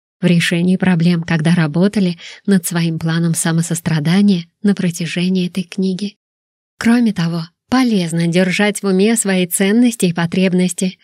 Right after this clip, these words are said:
В следующих упражнениях я привожу примеры того, как оставаться в контакте с вашими обязательствами, ценностями и потребностями, связанными с состраданием.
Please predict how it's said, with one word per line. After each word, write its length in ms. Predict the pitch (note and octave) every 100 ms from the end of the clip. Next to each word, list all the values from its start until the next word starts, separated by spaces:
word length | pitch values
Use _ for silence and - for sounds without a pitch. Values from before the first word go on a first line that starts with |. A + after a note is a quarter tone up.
| _
В 80 | -
следующих 580 | - D4+ C#4 G3 - F#3+
упражнениях 720 | F#3 F#3+ G3 G3+ A3+ G3+ E3+
я 80 | F#3
привожу 380 | F#3+ G3+ G3+ C4
примеры 360 | B3+ A#3 A#3
того, 400 | A3+ G3+ E3+ E3+ E3+ _ _ -
как 160 | F#3+ G#3
оставаться 560 | F#3+ G3+ A#3 C4+ -
в 60 | -
контакте 600 | G3 G3 G3 F#3+ - E3+
с 80 | -
вашими 400 | F#3 G3 F#3+ E3+
обязательствами, 880 | D#3+ D#3+ F3 A#3+ B3+ - F3 E3+ E3+
ценностями 720 | - G#3+ G#3 E3 - E3+ F3
и 20 |
потребностями, 880 | E3+ F#3+ B3+ F4 C4 G3+ - E3+ E3 _ _ _
связанными 760 | - E3 F3+ G#3 A#3+ G#3+ E3+
с 60 | E3
состраданием. 920 | - F#3 - F3+ E3+ F#3 F3+ E3+ E3